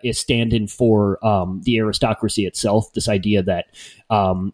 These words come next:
in, in order to preserve power or preserve status or pursue the, the trappings and the suits of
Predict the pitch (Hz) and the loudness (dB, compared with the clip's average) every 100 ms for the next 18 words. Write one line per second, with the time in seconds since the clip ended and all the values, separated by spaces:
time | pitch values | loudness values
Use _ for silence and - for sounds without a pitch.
0 | - 147 139 147 143 143 135 - 117 120 | -2 0 2 2 4 4 4 0 0 2
1 | 117 139 135 - - 120 113 101 92 90 | 4 4 4 2 0 2 4 2 0 -2
2 | 113 101 123 104 113 104 - 117 107 101 | -2 0 0 2 2 0 -2 0 2 0
3 | 90 - 113 - 110 - 139 120 101 _ | -2 -4 -4 -2 -4 2 4 4 0 _
4 | 123 104 139 117 113 110 104 101 92 - | -6 -4 0 0 2 0 0 -4 -2 2
5 | 139 123 - - 113 101 95 95 | 2 2 -4 -4 -2 0 -2 -6